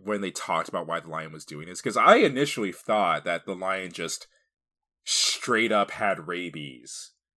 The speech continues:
with how, like, they were talking about, like, this lion is doing things that it doesn't wanna do, that lions don't normally do. And then to the whole thing of, like, you know, these poachers killed his whole family and all that, so now he's gone rogue. It's like,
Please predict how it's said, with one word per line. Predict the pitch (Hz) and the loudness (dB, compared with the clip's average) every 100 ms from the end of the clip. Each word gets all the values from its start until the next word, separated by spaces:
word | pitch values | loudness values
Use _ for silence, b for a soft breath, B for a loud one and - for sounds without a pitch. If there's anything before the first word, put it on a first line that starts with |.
| _ _ _ | _ _ _
with | 104 92 - | -6 -6 -6
how, | - 95 92 87 85 80 | -2 2 2 0 -6 -8
like, | 85 80 | -8 -8
they | 90 | -8
were | |
talking | 85 90 85 | -6 -8 -6
about, | 80 80 | -6 -6
like, | 87 80 | -10 -10
this | 90 - | -10 -8
lion | 90 90 | -6 -6
is | 82 | -6
doing | - 90 82 | -8 -10 -12
things | - 87 80 | -14 -14 -10
that | 82 | -10
it | 76 | -8
doesn't | 90 82 82 | -8 -10 -12
wanna | 80 76 | -12 -12
do, | 87 85 73 67 b b | -10 -10 -10 -14 b b
that | 113 101 | -2 -2
lions | 104 104 98 | -2 -4 -4
don't | - 95 | -6 -8
normally | 92 90 82 | -8 -12 -12
do. | 73 98 82 69 - B B B - | -10 -8 -8 -10 -18 B B B -10
And | 90 87 | -10 -6
then | 101 98 92 | -2 -2 -4
to | 101 92 | -8 -8
the | |
whole | 90 92 | -6 -8
thing | - 90 | -8 -10
of, | 82 | -8
like, | 80 85 | -10 -10
you | |
know, | 80 76 | -12 -12
these | 82 - | -12 -12
poachers | - 87 87 - | -8 -8 -8 -12
killed | 95 82 78 | -10 -10 -10
his | 80 76 | -12 -12
whole | - 80 | -12 -12
family | - 90 82 82 78 73 | -12 -10 -10 -10 -12 -12
and | 76 | -10
all | 76 73 | -12 -10
that, | 73 71 | -10 -10
so | - 87 | -10 -12
now | 80 78 | -8 -8
he's | 80 80 | -8 -10
gone | 90 80 73 | -6 -6 -6
rogue. | 85 78 71 | -8 -6 -8
It's | 80 | -6
like, | 95 | -6